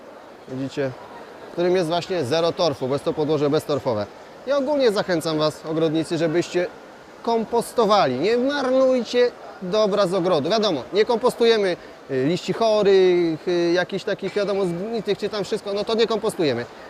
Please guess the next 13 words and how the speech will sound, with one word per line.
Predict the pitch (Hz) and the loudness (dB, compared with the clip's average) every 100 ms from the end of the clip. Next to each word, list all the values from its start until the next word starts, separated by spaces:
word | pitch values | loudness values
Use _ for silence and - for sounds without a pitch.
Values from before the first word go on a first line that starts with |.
| - | 0
Ale | 170 196 | 2 4
kompostujcie, | 226 214 220 - 220 175 123 - - | 2 0 0 2 2 2 -2 -2 -2
nie | 185 185 | 0 2
pozbawiajcie | 208 202 208 226 208 196 | 2 4 4 4 2 0
się, | - 180 180 - - - - - 180 175 175 185 - - - - | 0 0 0 -4 -18 -20 -20 -18 -10 -6 -4 -6 -12 -18 -16 -6
y, | |
naturalnego | 247 247 254 254 240 226 208 226 233 220 | -4 0 2 4 2 2 2 2 2 0
zasobu, | 247 269 208 156 | 0 2 2 2
bo | 160 220 139 - - - 156 | 2 2 0 -6 -20 -12 -2
gleba | 156 165 196 | 2 2 0
tworzy | - 185 185 | -2 0 2
się | 202 | 4
długo. | 170 156 143 | 4 4 2